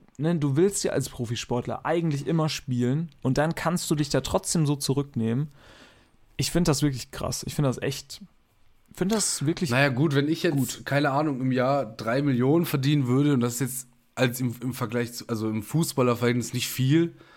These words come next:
Speaker 2: aber dann würde ich wahrscheinlich auch sagen, ja, meine Güte, setz ich mich halt auf die Bank. Also.
Speaker 1: Ja, aber ich find's so verrückt, dass, weiß, also so Manuel Neuer bricht sich irgendwie Schien- und Wadenbein, hat wahrscheinlich in seinem Leben, äh, zweihundertdreißig Millionen verdient und sagt sich,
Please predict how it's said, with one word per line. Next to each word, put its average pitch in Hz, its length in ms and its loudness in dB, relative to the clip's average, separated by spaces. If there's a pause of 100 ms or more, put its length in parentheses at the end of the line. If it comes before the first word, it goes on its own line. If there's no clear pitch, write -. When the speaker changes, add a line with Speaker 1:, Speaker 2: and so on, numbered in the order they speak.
(1040)
Speaker 2:
aber 101 180 2
dann 127 160 2
würde 135 140 4
ich 143 40 4
wahrscheinlich 127 280 0
auch 151 200 2
sagen, 107 300 0
ja, 98 500 0 (160)
meine 98 320 -4
Güte, 110 260 0
setz 95 200 -6
ich - 60 -10
mich 131 160 2
halt 90 100 -4
auf 82 120 -8
die 80 60 -10
Bank. 78 480 -8 (140)
Also. 85 480 -6 (1120)
Speaker 1:
Ja, 117 160 -14
aber 127 340 -4
ich - 120 -12
find's 147 200 -2
so 139 100 -2
verrückt, 135 480 -2
dass, 120 240 -4 (360)
weiß, 139 280 -4 (120)
also 117 200 -6
so 120 140 -2
Manuel 127 360 2
Neuer 127 300 0
bricht 139 340 -4
sich 135 140 -2
irgendwie 131 400 0
Schien- 135 220 0
und 120 160 2
Wadenbein, 147 520 0
hat 131 120 -2
wahrscheinlich 139 260 0
in 139 60 4
seinem 120 180 4
Leben, 123 400 2
äh, 120 160 -2
zweihundertdreißig 135 920 2
Millionen 113 380 0
verdient 123 400 -4
und 127 140 0
sagt 131 220 -2
sich, 131 180 -6